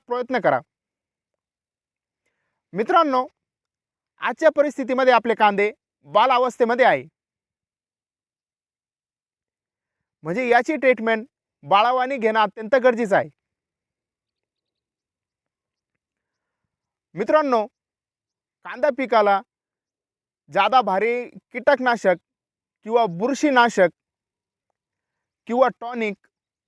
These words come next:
मारून त्यांना आपल्याला रिस्पॉन्स तरी द्यायला पाहिजे, ह्या हिशोबानं त्याला फवारणी घेणं अत्यंत गरजेचं आहे.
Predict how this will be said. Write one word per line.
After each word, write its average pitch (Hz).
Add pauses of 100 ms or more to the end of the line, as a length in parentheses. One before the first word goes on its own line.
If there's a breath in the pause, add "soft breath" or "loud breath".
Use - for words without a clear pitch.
(1000)
मारून 240
त्यांना 247
आपल्याला 262
रिस्पॉन्स 262
तरी 277
द्यायला 240
पाहिजे, 196 (1080)
ह्या 214
हिशोबानं 226
त्याला 233
फवारणी 202
घेणं 208
अत्यंत 202
गरजेचं 165
आहे. 117